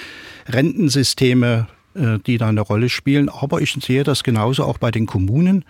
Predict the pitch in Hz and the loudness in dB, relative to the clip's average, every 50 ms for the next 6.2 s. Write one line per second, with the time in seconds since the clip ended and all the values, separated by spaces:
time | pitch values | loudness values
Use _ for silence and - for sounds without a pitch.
0 | - - - - - 131 117 110 117 127 135 131 135 120 - - 131 - - 160 | -14 -20 -14 -4 -2 0 2 2 2 2 2 2 0 0 0 -2 -4 -2 -4 -4
1 | 143 - 139 - - 127 120 127 143 139 117 127 120 - 127 113 113 101 - - | -4 -4 -4 -2 0 0 2 2 2 2 0 0 0 0 -2 0 0 -2 -2 0
2 | 127 131 143 151 147 143 135 - - 156 117 110 104 98 107 120 135 - 156 139 | 0 2 2 2 2 0 0 -2 -2 -2 0 0 0 0 0 -2 -2 -2 -4 -6
3 | - - 120 98 113 101 - 123 - - - 190 - - 147 131 120 - 120 - | -4 -4 -2 -2 -2 -2 -2 -4 -6 -4 -4 -6 -2 0 0 0 0 -2 -4 -4
4 | - 120 113 110 104 - 135 127 120 101 - 131 170 185 165 151 139 - 135 98 | -4 -4 -2 -2 -2 0 0 0 0 0 0 0 2 2 2 0 0 0 -2 0
5 | - 87 87 - 107 107 110 104 - 110 95 - 113 104 107 113 120 120 - 139 | -2 -4 -2 -2 -2 -2 -2 -2 -2 -4 -2 -2 -2 0 0 0 -2 -2 -2 -4
6 | 139 - - | -4 -4 -6